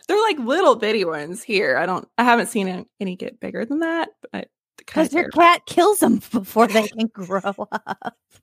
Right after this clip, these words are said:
Speaker 2: So cats have scent glands on their tail, forehead, lips,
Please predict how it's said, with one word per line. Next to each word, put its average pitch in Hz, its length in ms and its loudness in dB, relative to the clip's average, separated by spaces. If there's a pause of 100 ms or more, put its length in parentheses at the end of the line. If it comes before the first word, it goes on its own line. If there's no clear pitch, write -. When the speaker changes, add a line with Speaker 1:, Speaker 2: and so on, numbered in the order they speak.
(1300)
Speaker 2:
So 269 140 0
cats 294 300 2
have 311 180 4
scent - 320 -2
glands 214 400 2
on 202 160 0
their 190 160 0
tail, 262 580 2
forehead, 254 680 2
lips, - 560 -6